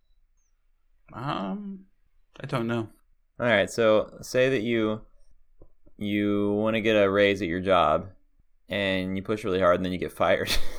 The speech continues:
Speaker 2: <laughs> you know?
Speaker 1: <laughs> Okay.
Speaker 2: I mean, that's, that's pretty, like, that's just, uh, as much of a failure as you could, you know, like, the, in the literal sense of the word, like, you flat out failed.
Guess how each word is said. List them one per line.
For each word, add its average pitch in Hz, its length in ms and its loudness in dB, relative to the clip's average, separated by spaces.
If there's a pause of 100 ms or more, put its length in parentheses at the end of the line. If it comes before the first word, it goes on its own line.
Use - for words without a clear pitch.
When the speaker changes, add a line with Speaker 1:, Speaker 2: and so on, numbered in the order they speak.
Speaker 2:
<laughs> 131 260 -8
you 131 260 -4
know? 170 1000 6
Speaker 1:
<laughs> - 40 -20 (680)
Okay. 139 440 10 (280)
Speaker 2:
I 110 80 -2
mean, 110 180 0
that's, 135 320 4
that's - 460 -2 (160)
pretty, 143 600 2 (140)
like, 117 380 4 (380)
that's 123 280 -2
just, 117 360 -10
uh, - 300 -12 (640)
as 98 240 2
much 147 220 4
of 127 80 2
a 117 60 4
failure 120 420 8
as 101 180 2
you 107 100 2
could, 95 220 0
you 104 80 -2
know, 101 100 0
like, 98 200 -2
the, 87 160 0
in 107 100 -2
the 107 80 0
literal 117 320 4
sense 110 200 -6
of 101 60 -2
the 98 40 0
word, 95 200 2
like, 92 200 2
you 113 160 -4
flat 104 240 6
out 85 160 4
failed. 85 340 2